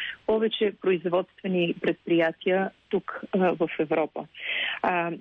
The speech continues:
но ако тази верига се прекъсне, а, ние няма да имаме производство на автомобили, на телефони, на компютри,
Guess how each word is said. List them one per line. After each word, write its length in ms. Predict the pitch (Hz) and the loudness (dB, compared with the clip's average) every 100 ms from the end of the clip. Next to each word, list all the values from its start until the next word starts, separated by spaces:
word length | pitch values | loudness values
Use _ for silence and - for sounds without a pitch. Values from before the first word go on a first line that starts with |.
| - | 0
но 200 | 196 185 | 4 4
ако 280 | 170 185 175 | 2 0 0
тази 400 | 233 254 294 - | 0 2 0 0
верига 420 | 202 214 214 196 - | 0 2 2 -2 -2
се 80 | 180 | -4
прекъсне, 760 | 170 - 196 185 - 131 190 - _ | -2 0 -2 -2 -2 -2 -2 -10 _
а, 340 | 220 190 180 175 - 208 | 0 2 4 0 -2 2
ние 220 | 220 240 | 4 4
няма 240 | 220 220 | 2 2
да 80 | 208 | 2
имаме 200 | 208 202 | 2 2
производство 560 | - 175 175 190 - 190 | 2 0 2 0 0 0
на 80 | |
автомобили, 720 | 170 - 156 156 160 160 165 - - | 0 0 0 2 2 0 -2 -6 -12
на 80 | 160 | -2
телефони, 680 | 165 156 - 156 165 175 - | 2 2 2 0 0 -4 -6
на 80 | 165 | -6
компютри, 640 | - 165 - 160 - 170 | -2 0 0 -2 0 -2